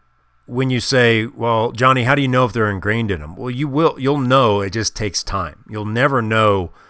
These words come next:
when your puppy is six months old. You'll never know probably even when your dog is a year, but you'll start to, you'll start to see what they are at a year. You're gonna start to have a pretty good understanding, and definitely by a year and a half and two years,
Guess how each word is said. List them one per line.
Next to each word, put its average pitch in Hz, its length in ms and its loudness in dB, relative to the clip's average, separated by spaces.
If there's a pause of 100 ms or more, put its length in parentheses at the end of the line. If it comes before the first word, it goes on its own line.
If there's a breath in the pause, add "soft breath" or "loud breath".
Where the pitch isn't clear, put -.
(320 soft breath)
when 104 140 -6
your 95 100 -2
puppy 107 320 0
is 92 80 -4
six - 260 -6
months 92 280 -8
old. 87 280 -6
You'll 98 120 -6
never 117 360 0
know 113 280 -2
probably 110 400 -2
even 107 260 -6
when 110 120 -6
your 104 80 -6
dog 104 380 0
is 107 160 -8
a 98 60 -4
year, 127 440 0
but 120 220 -4
you'll 117 140 -4
start 147 400 0
to, 131 240 -6
you'll 120 280 -4
start 147 380 0
to 117 120 -4
see 131 320 -2
what 107 320 -4
they 101 160 -2
are 92 400 -2
at 98 120 -6
a 92 60 -8
year. 85 340 -10 (400 soft breath)
You're 123 140 -2
gonna 123 220 0
start 127 380 0
to 110 100 0
have 107 180 0
a 98 80 0
pretty 117 280 -4
good 104 180 -2
understanding, 101 640 -6
and 90 160 -10
definitely 156 300 -2
by 110 220 2
a - 20 -2
year 104 180 -2
and 107 80 -4
a 92 60 -6
half 98 360 -6
and 73 220 -14 (460 loud breath)
two 123 140 -4
years, 101 600 -2